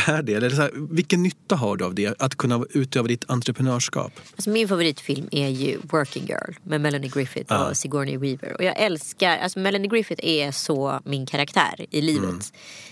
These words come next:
Speaker 1: Mm.
Speaker 2: Eh, hon så här ser hur man så här kan slå ihop ett så här mediebolag med ett annat och liksom, eh, kommer på en affärsidé,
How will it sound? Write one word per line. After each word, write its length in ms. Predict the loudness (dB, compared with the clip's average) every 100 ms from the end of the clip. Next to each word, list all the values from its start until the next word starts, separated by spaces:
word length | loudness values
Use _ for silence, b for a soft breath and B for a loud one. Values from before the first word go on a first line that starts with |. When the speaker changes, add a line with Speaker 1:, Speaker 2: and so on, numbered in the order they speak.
| B 0
Speaker 1:
Mm. 320 | 2 4 2
Speaker 2:
Eh, 60 |
hon 320 | 0 0 0 0
så 120 | 0
här 80 | 2
ser 400 | 0 2 4 2
hur 120 | 0
man 260 | 0 -2
så 120 | -2 -2
här 60 |
kan 180 | -2 -4
slå 160 | -2 0
ihop 260 | -2 -2
ett 180 | -4 -2
så 120 | -2
här 280 | -2 -2 -4
mediebolag 960 | -4 0 0 -2 -4 0 0 0 -2 -4
med 100 | -4
ett 80 | 0
annat 760 | 0 0 0 0 -2 -6 -8
och 80 | -8
liksom, 420 | -6 -8 -6 -6
eh, 400 | -4 -4 -4 -6
kommer 200 | -6 -6
på 160 | -4 -4
en 100 | -4
affärsidé, 840 | -2 0 0 -2 -2 -2 0 -2